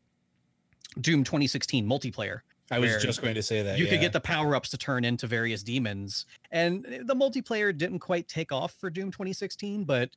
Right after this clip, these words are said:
Speaker 1: they're still finding a use for that programming and engineering that they put into it. And I think ultimately getting better use out of it in this game than in the last one.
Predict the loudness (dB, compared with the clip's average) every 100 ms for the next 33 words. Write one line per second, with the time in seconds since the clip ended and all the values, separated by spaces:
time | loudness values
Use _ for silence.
0 | _ _ _ -2 0 2 -2 0 0 2
1 | 2 0 0 -2 -2 -6 -4 -2 -2 -2
2 | -4 0 0 0 -6 -14 _ _ -2 0
3 | 2 2 2 0 0 0 -2 -2 -6 -4
4 | -2 -2 0 -4 -4 -10 -16 _ -2 0
5 | 2 2 0 -6 -4 0 0 0 -2 -2
6 | 0 -2 0 -2 -2 -6 -12 -4 -2 -2
7 | -2 -4 -2 -2 -2 -4 -6 -6 -4 -6
8 | -6 -8 -8 -4 -4 -6 -14